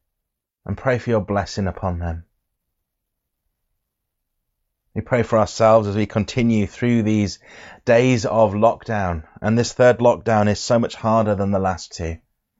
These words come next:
Father, we know why we have to do it, but we pray for strength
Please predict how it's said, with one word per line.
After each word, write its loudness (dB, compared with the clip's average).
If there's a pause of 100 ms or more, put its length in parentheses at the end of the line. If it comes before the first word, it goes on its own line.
(2500)
Father, 0
we 0
know 2
why 0
we 0
have -6
to -6
do -4
it, -4 (1300)
but -4
we 0
pray -2
for -10
strength -4